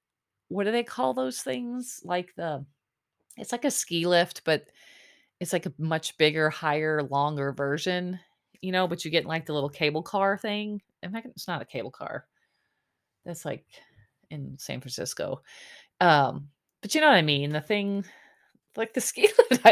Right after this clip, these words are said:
whatever you call the frick-, I can't think of words. I just can't. Um, but they go way, way up on this mountain,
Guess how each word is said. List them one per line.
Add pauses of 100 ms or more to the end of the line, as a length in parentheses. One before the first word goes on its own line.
whatever
you
call
the
frick-, (320)
I
can't
think
of
words. (200)
I
just
can't. (580)
Um, (140)
but
they
go
way,
way
up
on
this
mountain,